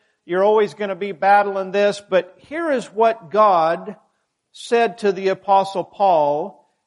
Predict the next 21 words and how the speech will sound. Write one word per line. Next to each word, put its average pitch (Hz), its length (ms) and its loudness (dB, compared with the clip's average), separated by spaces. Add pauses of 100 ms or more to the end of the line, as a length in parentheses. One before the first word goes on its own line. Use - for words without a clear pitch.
after 185 380 -4
the 156 180 -2
third 254 500 -4
time 190 420 -4
that 170 140 0
he 175 240 -6
asked 202 460 -6
for 175 140 -4
it 170 140 -6
to 180 100 -10
depart 185 540 -4
from 143 200 -12
him. 127 240 -12
Verse 196 240 -4
number 190 200 -6
nine, 202 300 -2
"And 185 120 -6
he 185 80 -8
said 233 260 -4
unto 214 160 -6
me, 196 400 -8